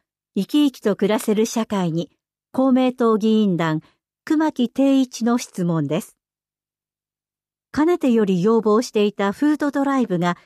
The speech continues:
七月一日より開始されたが、現在の実績は、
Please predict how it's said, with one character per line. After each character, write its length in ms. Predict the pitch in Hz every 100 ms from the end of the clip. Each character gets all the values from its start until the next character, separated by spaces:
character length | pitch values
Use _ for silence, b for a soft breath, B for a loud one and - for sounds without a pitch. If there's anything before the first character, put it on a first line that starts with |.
| b _ -
七 260 | - 277
月 280 | 262 269 262
一 300 | 254 262 247
日 240 | 247 -
よ 120 | 233 185
り 140 | 165
開 200 | 214 202
始 160 | - 202
さ 140 | 185
れ 100 | 185
た 160 | 185 175
が、 200 | 156 - b _ -
現 260 | 185 294 277
在 200 | 226 180
の 120 | 170
実 360 | 165 190 - 185
績 160 | 170
は、 100 | 170